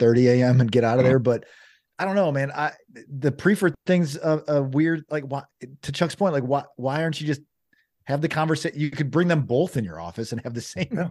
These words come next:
Speaker 2: Yeah, just do,
Speaker 1: conversation
Speaker 3: Really
Speaker 2: yeah,
Speaker 3: easy.
Speaker 1: at
Speaker 2: two
Speaker 1: once.
Speaker 2: for one.
Speaker 1: <laughs> Yeah, like, here we go. You're both out.
Speaker 2: <laughs>
Speaker 1: Um,
Speaker 2: Yeah.
Speaker 1: I don't know. I don't know if that means Preferred is the special teams guy going forward. I don't know how much that matters, but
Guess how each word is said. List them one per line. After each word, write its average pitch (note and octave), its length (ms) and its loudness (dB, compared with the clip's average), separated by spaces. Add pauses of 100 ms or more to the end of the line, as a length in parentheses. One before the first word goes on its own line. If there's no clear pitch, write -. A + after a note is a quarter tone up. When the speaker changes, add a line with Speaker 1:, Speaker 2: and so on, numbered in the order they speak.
Speaker 2:
Yeah, C#3 180 0
just C#3+ 240 -2
do, D#3 140 2
Speaker 1:
conversation F3+ 260 0
Speaker 3:
Really F3 80 0
Speaker 2:
yeah, C4 60 2
Speaker 3:
easy. C#3 160 -2
Speaker 1:
at G2+ 60 -2
Speaker 2:
two C#3+ 220 -2
Speaker 1:
once. F3+ 200 4
Speaker 2:
for G#3 100 6
one. F3 320 2 (160)
Speaker 1:
<laughs> A#3+ 160 -2
Yeah, E3 260 -2
like, D3 200 0
here G#3+ 160 -2
we G3+ 100 -2
go. G3 300 -2 (320)
You're C#3+ 200 -2
both D3+ 280 0
out. A2+ 320 -2
Speaker 2:
<laughs> - 400 -20
Speaker 1:
Um, A#2 260 -10
Speaker 2:
Yeah. A#2+ 180 -2 (280)
Speaker 1:
I D3+ 100 0
don't F3 80 0
know. E3+ 300 0
I A#2+ 140 -6
don't C#3+ 160 -2
know C3+ 360 -2
if A#2 320 -6 (340)
that A#2 180 -10
means B2 300 -8
Preferred B2 480 -6
is A2+ 240 -6
the G#2+ 80 -10
special A#2 340 -8
teams A#2+ 240 -10
guy A#2 220 -6
going A2 260 -8
forward. C3 420 -6
I C3+ 140 -8
don't G2 160 -8
know F2+ 380 -10
how G#2+ 100 -8
much G2+ 180 -8
that F#2+ 140 -8
matters, A2 480 -8
but F#2+ 280 -12